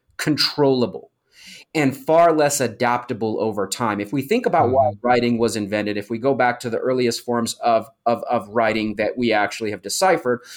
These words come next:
Speaker 1: much of it has to do with control over narrative, either co-, controlling creation stories b-, by state powers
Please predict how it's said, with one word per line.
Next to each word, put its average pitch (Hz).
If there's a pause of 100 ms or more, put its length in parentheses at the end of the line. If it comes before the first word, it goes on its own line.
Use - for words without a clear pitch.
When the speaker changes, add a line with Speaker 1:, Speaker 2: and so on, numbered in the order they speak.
(200)
Speaker 1:
much 262
of 330
it 254
has 143
to 139
do 135
with 127
control 165
over 123
narrative, 107
either 165
co-, -
controlling 151
creation 147
stories 135
b-, 123 (100)
by 110
state -
powers 139